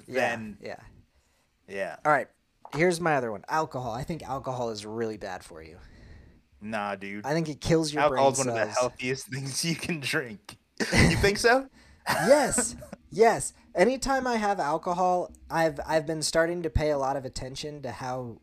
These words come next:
Speaker 1: uh, well I mentally function for the next few days, and it really has an impact.
Speaker 2: What? <laughs>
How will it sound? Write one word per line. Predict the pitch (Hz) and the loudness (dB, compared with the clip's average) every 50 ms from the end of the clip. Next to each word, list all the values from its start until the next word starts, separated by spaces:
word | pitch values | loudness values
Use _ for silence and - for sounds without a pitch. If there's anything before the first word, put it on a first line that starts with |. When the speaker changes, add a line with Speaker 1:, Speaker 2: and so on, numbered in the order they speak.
| _ - | _ -6
Speaker 1:
uh, | 123 120 113 113 107 104 95 | -4 -2 -2 -2 -4 -8 -10
well | 98 117 127 127 127 | -10 -8 -6 -6 -4
I | 123 120 | -6 -6
mentally | 113 117 117 117 - - 120 117 | -8 -8 -10 -10 -10 -10 -12 -12
function | 110 - - 107 113 113 - 135 135 135 | -14 -14 -14 -14 -12 -12 -12 -12 -12 -12
for | 135 - 143 | -12 -10 -10
the | 143 | -10
next | 143 143 139 - - - | -10 -10 -12 -14 -14 -14
few | - 156 151 | -12 -10 -6
days, | 147 151 151 151 160 151 - - - | -4 -4 -2 -2 -4 -6 -8 -10 -8
and | 131 151 | -6 -4
it | 156 143 113 | -4 -4 -4
really | 131 143 135 127 123 | -4 -6 -6 -6 -6
has | 127 120 110 104 104 | -6 -8 -8 -8 -12
an | 101 | -16
impact. | 92 92 - - - - - - - - _ _ _ _ _ - - _ _ _ _ _ _ _ _ _ _ _ _ _ _ _ _ _ _ _ _ _ _ _ _ _ _ _ _ _ _ _ _ _ _ _ _ _ _ _ _ _ _ _ _ _ _ _ _ _ _ _ _ _ _ - | -16 -16 -16 -18 -18 -20 -20 -20 -20 -20 _ _ _ _ _ -20 -20 _ _ _ _ _ _ _ _ _ _ _ _ _ _ _ _ _ _ _ _ _ _ _ _ _ _ _ _ _ _ _ _ _ _ _ _ _ _ _ _ _ _ _ _ _ _ _ _ _ _ _ _ _ _ -6
Speaker 2:
What? | 139 139 139 160 170 - - - - _ | 0 2 4 4 2 0 -6 -12 -16 _
<laughs> | 302 | -18